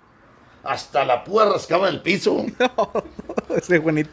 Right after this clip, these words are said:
Speaker 1: Ese era un estilo. O sea, Arnulfo, le comento a la gente,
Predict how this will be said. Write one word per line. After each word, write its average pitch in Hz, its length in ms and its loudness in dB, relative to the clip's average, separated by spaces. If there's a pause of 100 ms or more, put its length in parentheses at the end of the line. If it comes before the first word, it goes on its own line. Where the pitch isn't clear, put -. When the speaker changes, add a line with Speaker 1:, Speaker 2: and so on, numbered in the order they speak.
(100)
Speaker 1:
Ese 110 240 2
era 175 60 6
un 185 80 0
estilo. 185 460 4
O 190 100 -2 (640)
sea, 151 420 2 (340)
Arnulfo, 185 840 8 (1700)
le 139 600 10
comento 160 400 6
a - 20 8
la 170 120 6
gente, 165 560 6